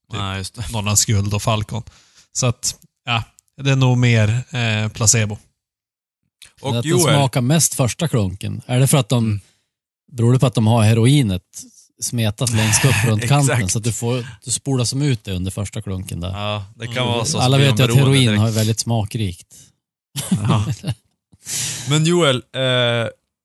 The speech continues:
Speaker 2: nu sa ju, eh, herr Hedenström här att det var en lager, men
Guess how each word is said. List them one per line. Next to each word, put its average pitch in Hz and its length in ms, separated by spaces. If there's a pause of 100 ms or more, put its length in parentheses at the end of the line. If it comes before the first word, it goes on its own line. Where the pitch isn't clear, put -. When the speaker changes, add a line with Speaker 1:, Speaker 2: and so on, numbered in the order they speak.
(420)
Speaker 2:
nu 156 240
sa 143 360
ju, 123 280
eh, 104 600 (600)
herr 110 220
Hedenström 127 600
här 104 180
att 101 180
det 107 60
var 104 120
en 107 120
lager, 127 520
men 113 540